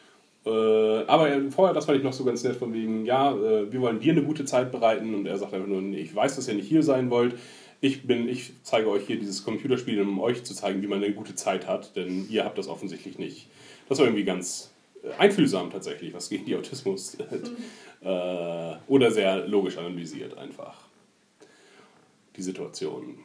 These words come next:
Speaker 1: Genau, Amber säuft weiter
Speaker 2: Mhm.
Speaker 1: und hat Probleme. Kommt dazwischen noch irgendwas?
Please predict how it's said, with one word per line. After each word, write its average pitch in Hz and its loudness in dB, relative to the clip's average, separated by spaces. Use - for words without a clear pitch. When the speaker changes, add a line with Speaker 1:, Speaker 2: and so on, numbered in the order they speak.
Speaker 1:
Genau, 113 8
Amber 123 6
säuft 90 -4
weiter 127 2
Speaker 2:
Mhm. 180 -10
Speaker 1:
und 92 0
hat - -8
Probleme. 123 0
Kommt 110 -4
dazwischen 135 0
noch 151 0
irgendwas? 151 -2